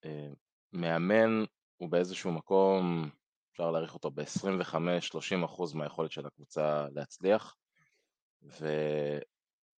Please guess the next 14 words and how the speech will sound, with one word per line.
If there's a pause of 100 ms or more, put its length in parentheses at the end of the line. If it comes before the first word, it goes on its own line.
ובמצב
כזה
גם
מאמן,
אני
אמרתי
את
זה
בספייס,
צריך
להיות
מישהו
שיודע
להיות